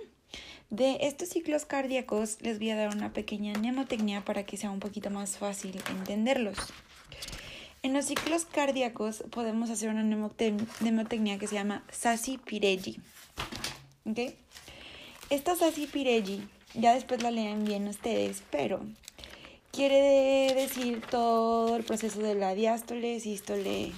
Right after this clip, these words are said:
etcétera, ¿no? El SA es por el, la sístole auricular, que realmente es la última fase de la diástole. Ujú. Este, la sístole auricular, acordémonos que va a tener un porcentaje ella,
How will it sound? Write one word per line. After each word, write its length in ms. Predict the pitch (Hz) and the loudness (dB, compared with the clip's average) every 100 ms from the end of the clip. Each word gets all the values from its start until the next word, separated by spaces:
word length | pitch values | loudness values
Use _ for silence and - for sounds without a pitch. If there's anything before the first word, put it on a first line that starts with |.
| 196 | -10
etcétera, 460 | - 208 - - - | -6 -4 -2 -4 -4
¿no? 160 | 226 311 - - - - - - - - - _ _ | -4 -6 -10 -10 -8 -8 -12 -12 -14 -14 -20 _ _
El 320 | 262 269 262 | -4 -2 -4
SA 320 | - - 311 - - _ _ - | -4 -2 -2 -4 -12 _ _ -4
es 180 | 247 240 | -2 -2
por 220 | - 254 | 0 2
el, 680 | 247 233 226 214 208 208 - - | 6 6 6 8 8 6 2 2
la 160 | 226 | 2
sístole 580 | 214 240 226 254 247 240 | 2 -2 0 2 2 0
auricular, 640 | 226 220 220 226 214 208 208 | 2 2 2 2 4 4 2
que 100 | 220 | -2
realmente 520 | 214 208 214 214 220 | 2 2 2 0 0
es 80 | 214 | 0
la 160 | 202 - | 0 2
última 420 | 262 254 269 277 | 2 0 -2 -2
fase 340 | 269 247 233 | -2 -2 -2
de 120 | 202 | 0
la 140 | 190 190 | 0 2
diástole. 580 | 214 220 214 196 196 185 - | 2 2 2 -2 -2 -6 -8
Ujú. 280 | 220 226 269 - - - - - - - | -2 0 0 -6 -10 -10 -10 -10 -10 -2
Este, 400 | 240 247 240 254 | 0 0 2 0
la 140 | 247 247 | 2 0
sístole 320 | 226 269 277 | -2 0 2
auricular, 560 | 269 285 - 302 311 311 | 0 -2 -2 0 2 2
acordémonos 680 | - 233 233 233 233 233 | 2 0 0 0 0 -2
que 480 | - 220 220 214 - - - - - - - - - 240 | -2 0 2 0 -2 -10 -18 -18 -18 -16 -14 -14 -6 2
va 60 | 233 | 2
a 40 | |
tener 220 | 233 226 | 4 2
un 140 | 226 220 | 2 2
porcentaje 800 | 262 285 269 277 302 269 254 247 | 0 0 -2 0 -2 -2 0 2
ella, 360 | 226 220 - | 2 0 -2